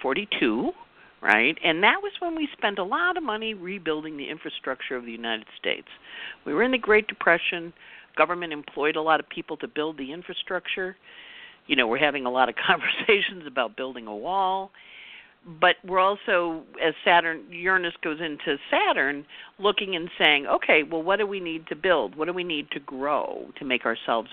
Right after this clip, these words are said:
better, happier, healthier, to do that work," right?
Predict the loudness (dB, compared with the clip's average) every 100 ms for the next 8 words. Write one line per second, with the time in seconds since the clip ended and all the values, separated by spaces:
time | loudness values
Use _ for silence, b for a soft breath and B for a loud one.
0 | 2 2 2 -4 -8 B B B -2 4
1 | 4 2 -10 -6 -4 -2 -2 -2 -8 -6
2 | -6 -10 _ B B B B -6 -2 0
3 | 4 4 4 -2 -4 -6 -16 -4 -4 -4